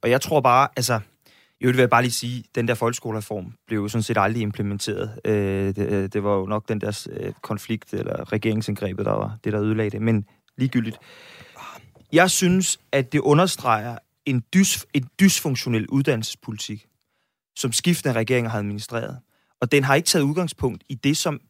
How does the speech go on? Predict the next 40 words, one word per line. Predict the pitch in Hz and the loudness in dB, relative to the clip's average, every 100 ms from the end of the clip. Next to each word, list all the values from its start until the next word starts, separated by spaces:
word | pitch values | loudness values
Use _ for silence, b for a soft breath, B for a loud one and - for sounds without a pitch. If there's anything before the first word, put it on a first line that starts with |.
| - | -4
burde | 135 135 | -2 0
være | 123 | 0
makronbunden | 110 117 - - 220 - 135 - 113 | 0 -2 0 2 0 0 -2 0 -2
i | - | -2
en | 120 | 0
uddannelsespolitik, | 123 147 120 117 113 - 113 - 110 | 0 0 -2 -4 -8 -8 -6 -6 -6
nemlig | 120 113 143 175 180 - _ _ _ _ _ _ - | -2 2 2 2 -2 -8 _ _ _ _ _ _ -2
at | 127 - | 0 2
alle, | 127 143 190 | 4 4 2
som | - 135 | 0 0
I | 160 135 | 0 -2
siger, | - 123 139 139 _ _ _ _ | -2 0 0 -2 _ _ _ _
bør | 131 117 | 2 2
gå | 127 | 2
ud | 123 170 | 0 -2
af | 156 | -4
skolen | - 120 127 151 139 175 _ | -4 -4 -2 -4 -6 -12 _
og | 127 | -6
kunne | - - 117 | -6 -6 -2
læse, | 110 120 143 160 143 | 0 0 -2 -6 -10
skrive | - - 120 110 131 - | -8 -4 -2 0 -2 -2
og | 120 | -4
regne, | 107 95 101 123 - | -4 -6 -6 -6 0
og | 123 | 0
måske | 123 - - 175 - - | 2 -2 -4 -6 -8 -6
tale | - 113 139 | 0 2 0
en | |
smule | 127 113 104 110 | -2 -4 -4 -4
engelsk. | 113 - - B B B B | -6 -12 -14 B B B B
Hvis | 147 - | 0 2
vi | |
kigger | 165 - 208 233 | 0 2 4 4
på, | 220 - 120 117 - _ _ - | 6 6 4 -6 -14 _ _ -12
hvis | 147 151 | -8 -8
vi | |
kigger | 147 208 208 | -6 -2 0
på, | 220 - 160 123 | 4 4 2 0
hvad | 156 185 | 0 2
er | 127 139 175 | 4 6 6
det, | 220 170 | 2 -6